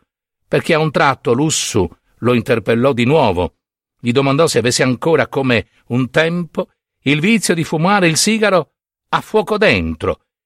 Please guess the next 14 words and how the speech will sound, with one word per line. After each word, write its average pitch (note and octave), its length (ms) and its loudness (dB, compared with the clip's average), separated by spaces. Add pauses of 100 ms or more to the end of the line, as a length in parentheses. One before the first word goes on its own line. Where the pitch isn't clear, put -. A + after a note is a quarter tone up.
(240)
come D#3 220 -2
i D#3 60 -2
ladri D3 480 0
di A#2 140 -2
pecore A2+ 720 0 (200)
e A#2+ 140 -2
i C#3 100 -2
guastatori D#3+ 720 0
della D#3+ 180 2
brigata C#3+ 440 0
Sassari C#3 720 -2
in B2 140 -2
azione D#3 500 0
notturna. C3 720 0